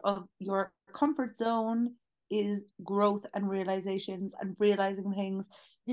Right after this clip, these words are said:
Speaker 1: Of course it's scary. And of course, like, "Oh my God, I'm moving your
Speaker 2: Mm.
Speaker 1: whole life to the other side of the world." But, like, just focus on the positive of that as opposed to, like, "Oh my God, this is overwhelming." 'Cause it is so overwhelming.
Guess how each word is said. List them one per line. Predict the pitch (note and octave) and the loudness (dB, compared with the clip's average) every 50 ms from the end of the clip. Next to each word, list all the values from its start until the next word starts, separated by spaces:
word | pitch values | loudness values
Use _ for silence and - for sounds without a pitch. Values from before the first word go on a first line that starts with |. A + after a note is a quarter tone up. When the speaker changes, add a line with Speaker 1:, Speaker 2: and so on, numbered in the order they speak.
| A#3+ A3+ - | -6 -2 0
Speaker 1:
Of | B3+ B3 - | 0 0 4
course | - E4 F4+ F4 - | 4 4 4 2 0
it's | D4 - - | -6 -4 0
scary. | - D4+ C#4 B3+ A3 G3 | 2 4 6 6 4 4
And | - G#3+ A#3+ | 4 2 0
of | A#3 - | 0 -4
course, | - - - - C4+ | -8 -18 -14 -10 -10
like, | B3 A#3+ - - | -10 -8 -6 -4
"Oh | A#3 | -2
my | A#3+ A#3+ | -2 0
God, | A#3 B3 A#3+ | 2 2 2
I'm | B3 A#3 A#3 | 2 2 2
moving | A#3+ A#3+ A#3 B3+ B3 A#3+ A#3 - - | 0 0 0 0 0 0 -2 -4 -4
your | G#3 G3+ A#3 A3+ G#3+ G3+ | -4 0 2 2 2 2
Speaker 2:
Mm. | |
Speaker 1:
whole | F#3+ F#3 - A#3 A3+ A3+ | 2 0 0 0 2 2
life | A3 A3 A3 A3 A3 A3 - _ _ _ _ _ _ _ - | 4 4 4 4 2 -2 -8 _ _ _ _ _ _ _ -10
to | - G#3+ | -6 -4
the | A#3 | -4
other | A3 - _ - - | -4 -4 _ -12 -4
side | - A3+ A3 | 0 0 0
of | G#3+ G#3 | 0 0
the | A3 | 2
world." | G#3+ G#3+ G#3+ G#3+ G#3+ G#3 G#3 G#3+ G#3 - _ _ _ _ _ _ _ _ _ _ - | 4 6 8 8 8 6 4 2 -2 -8 _ _ _ _ _ _ _ _ _ _ 2
But, | B3 C4+ C4+ C4 | 4 4 4 4
like, | B3 C4 C4 B3+ B3 A#3+ G#3 - - _ _ _ _ _ _ _ _ _ _ _ _ _ _ _ _ _ - G3+ | 4 4 4 4 0 -6 -10 -14 -20 _ _ _ _ _ _ _ _ _ _ _ _ _ _ _ _ _ -12 -8
just | G#3 C4 C4 - - | -6 -6 -6 -4 0
focus | - B3 C4 C4 E4 D#4+ C4+ | 0 2 2 4 4 4 6
on | B3 A#3+ A#3 A#3 G#3+ G#3 - _ _ _ _ _ | 6 6 4 2 -2 -4 -8 _ _ _ _ _
the | - G#3+ G#3 G3+ F#3+ - - - _ - | 2 4 4 4 2 -2 -6 -10 _ 2
positive | - A3+ B3+ C#4 C4 A3+ G3+ F#3+ F#3 F3 - _ - - | 4 4 6 6 4 4 2 2 0 -2 -8 _ -6 -6
of | G3+ F#3+ | -2 2
that | G3+ F#3 F3 F3+ E3+ - - - | 2 2 2 0 -4 -6 -4 -2
as | G#3+ G#3+ | 0 0
opposed | A3+ - - G#3+ G#3+ G#3 G#3 - | 0 0 2 0 0 0 -2 -4
to, | G3+ | -2
like, | G3 F#3+ F3+ F3+ - _ _ _ _ _ _ _ - | 0 0 0 -2 -6 _ _ _ _ _ _ _ 0
"Oh | G#3+ | 2
my | G#3 G#3 G3+ | 4 4 4
God, | G3+ G3 G3 F#3 | 4 4 2 2
this | G#3 G3+ G3+ G3+ | 0 -4 -4 -4
is | G3+ G#3 | -4 -2
overwhelming." | G#3 G3 F#3 F#3 G3 G3 A3 A3+ A3 G3 F3 - _ _ _ _ - | -2 -2 -2 0 4 4 4 4 4 0 -4 -6 _ _ _ _ -2
'Cause | - C4+ A3+ | 0 2 4
it | C#4+ C4+ | 4 4
is | D4 F#4+ G4+ G4 | 4 2 2 4
so | D4+ B3+ | 4 4
overwhelming. | G#3+ G#3 G3 G3+ G3 G3 F#3 F#3 F3+ F#3 F3+ F3 | 4 4 2 2 0 0 0 0 -2 -4 -4 -6